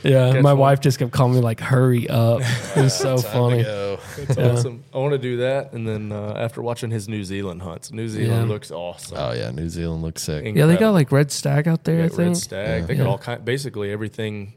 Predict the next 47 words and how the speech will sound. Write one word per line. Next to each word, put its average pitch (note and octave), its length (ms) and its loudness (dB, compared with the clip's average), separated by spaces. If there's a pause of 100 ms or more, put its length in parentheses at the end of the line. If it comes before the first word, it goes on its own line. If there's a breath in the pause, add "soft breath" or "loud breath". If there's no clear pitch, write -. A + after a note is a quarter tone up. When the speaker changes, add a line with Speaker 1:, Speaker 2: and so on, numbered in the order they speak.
(120)
Speaker 2:
there G#2 240 -2
is F#2 120 -6
non-native. F#2 920 -6
So F2+ 140 -4
Speaker 3:
Non-native, F2+ 360 0
Speaker 2:
it's F2 80 -2
Speaker 3:
yep. A2+ 100 0
Speaker 2:
technically A2 380 -4
Speaker 1:
Okay, C#3 240 2
so C3+ 120 2
it's C3+ 100 -2
like E3 100 4
Speaker 2:
invasive, C3+ 180 4
Speaker 1:
Hawaii. B2 340 4 (100)
Speaker 2:
so - 120 -12
you G#2+ 80 -4
Speaker 3:
There's G#2 180 6
Speaker 2:
can G#2 60 0
basically G#2+ 260 -4
hunt F#2 200 -10
any E2+ 180 -14
and D#2+ 80 -14
everything. E2 360 -18
Speaker 1:
Daggone. C3 520 4
Speaker 3:
Year A#2 160 4
round G#2 340 0
too. G2 200 0
There's F2+ 240 -2
no, F#2+ 300 4
Speaker 1:
Yeah. A2 100 0
Speaker 3:
there's F#2+ 160 -2
Speaker 1:
So C#3 80 2
Speaker 3:
no C3 60 4
Speaker 1:
then D#3+ 120 6
it's E3+ 140 2
Speaker 3:
seasons C3+ 140 -2
Speaker 1:
exactly B2+ 220 2
Speaker 3:
because B2 160 2
Speaker 1:
like A#2 100 2
Speaker 3:
it's - 80 -2
Speaker 1:
Hawaii. A#2 440 4
Speaker 2:
He D#3 140 -6
Speaker 3:
yeah. D#3+ 120 0
Speaker 2:
shot D#3 140 2
a C#3+ 40 -2
Canadian B2 560 -4
goose G#2 600 -6